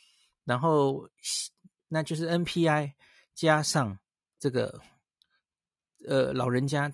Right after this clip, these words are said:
多半已经打疫苗，看这两个加起来是不是可以压制这个疫情吼。那英国状况当然不一样了吼，英国其实就是N P I几乎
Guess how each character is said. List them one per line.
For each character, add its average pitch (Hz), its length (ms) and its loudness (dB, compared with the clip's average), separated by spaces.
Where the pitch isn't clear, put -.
多 151 140 0
半 147 180 0
已 117 60 -2
经 127 180 -4
打 113 200 -2
疫 139 140 -2
苗， 117 360 -2
看 175 200 0
这 180 140 0
两 120 180 0
个 120 120 -4
加 147 260 0
起 - 160 -8
来 - 220 -12
是 - 120 -4
不 143 60 -4
是 147 160 -4
可 139 180 -4
以 113 220 -4
压 135 200 2
制 131 200 -6
这 123 80 -4
个 - 80 -8
疫 135 180 -6
情 - 300 -4
吼。 - 100 -12
那 156 100 -6
英 214 180 2
国 185 100 4
状 175 160 2
况 165 140 2
当 156 100 2
然 135 80 0
不 135 140 -2
一 107 60 -4
样 123 180 -6
了 - 80 -14
吼， 120 240 -12
英 170 140 -2
国 156 120 0
其 139 200 -4
实 139 100 -4
就 151 120 -2
是 147 160 -4
N 156 180 -4
P 151 140 -4
I 147 100 -2
几 151 180 -6
乎 143 260 -6